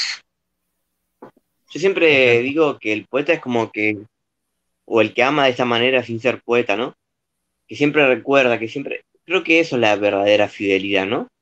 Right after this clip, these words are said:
Speaker 1: El, ese sentimiento de nostalgia de vez en cuando por algo tan hermoso y ese no olvidar. El otro te,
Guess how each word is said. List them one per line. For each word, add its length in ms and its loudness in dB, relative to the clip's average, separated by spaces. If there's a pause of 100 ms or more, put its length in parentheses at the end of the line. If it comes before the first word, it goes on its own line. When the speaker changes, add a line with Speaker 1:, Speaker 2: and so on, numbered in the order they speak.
(600)
Speaker 1:
El, 580 0 (260)
ese 180 -4
sentimiento 520 -2
de 60 2
nostalgia 460 -2
de 60 4
vez 80 -2
en 140 -4
cuando 380 0
por 140 -2
algo 220 0
tan 180 -2
hermoso 580 -2 (680)
y 100 2
ese 180 0
no 100 4
olvidar. 560 4 (960)
El 100 0
otro 220 -2
te, 160 -2